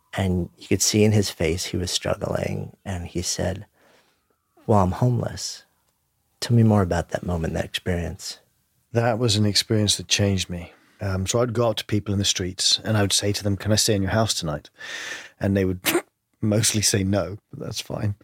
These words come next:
Speaker 2: Um, some would say yes, clearly, otherwise I wouldn't have been able to do it. And I asked this guy, I say, "Can I stay in your house tonight?" And he goes, "Look, I'm really sorry, but I'm homeless." So I felt, "What a shame." I was about to walk off. And he turns around and he says,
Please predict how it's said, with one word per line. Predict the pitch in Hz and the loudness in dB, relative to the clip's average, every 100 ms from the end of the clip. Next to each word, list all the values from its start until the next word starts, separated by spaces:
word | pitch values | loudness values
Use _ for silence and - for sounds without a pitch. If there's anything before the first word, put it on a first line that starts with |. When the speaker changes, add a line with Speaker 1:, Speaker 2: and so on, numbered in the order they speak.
| _ | _
Speaker 2:
Um, | - 107 104 107 110 110 107 107 107 107 | -2 2 2 2 2 2 2 2 2 0
some | - 104 104 | 0 0 2
would | 101 | 2
say | 98 | 2
yes, | 98 92 - - | 2 2 0 -4
clearly, | - 95 90 92 | 0 0 2 0
otherwise | 95 92 | 0 0
I | 90 | 0
wouldn't | 90 | 0
have | 90 | -4
been | 87 | -4
able | 90 - | -6 -6
to | |
do | 85 98 82 | -2 0 0
it. | - _ _ _ _ | -4 _ _ _ _
And | - 98 | -4 0
I | 104 | 2
asked | 110 107 | 2 2
this | - | -2
guy, | - 90 | -2 0
I | 104 | 0
say, | - 104 | 0 -2
"Can | 104 | -2
I | |
stay | 98 - | -2 0
in | 101 | 0
your | 95 | -2
house | 85 - - | -2 -2 -2
tonight?" | 82 117 | -4 -4
And | - | -8
he | 98 | -6
goes, | 98 98 | -4 -2
"Look, | 101 - | -2 -2
I'm | 85 | 0
really | 101 104 | 2 2
sorry, | - 85 82 | 2 0 -4
but | 90 | -4
I'm | 92 | -4
homeless." | 90 - 127 127 90 - - - - - - - - - - - - _ _ _ - | -4 0 4 4 2 -2 -4 -6 -8 -10 -10 -14 -20 -20 -20 -20 -20 _ _ _ -4
So | - | 0
I | - | 2
felt, | - 95 | 2 0
"What | 90 | 2
a | |
shame." | 101 - - 92 98 - - | 2 2 2 -2 -6 -10 -8
I | |
was | - | -4
about | 90 98 101 | 0 0 2
to | 107 | 4
walk | 104 - | 4 0
off. | 82 - - - - _ _ _ _ _ - | -4 -2 -4 -6 -18 _ _ _ _ _ -6
And | 107 | -2
he | 110 | 0
turns | 123 131 113 | 0 0 0
around | 117 | 0
and | 101 | 0
he | 98 | 0
says, | - 98 95 | 0 -2 -4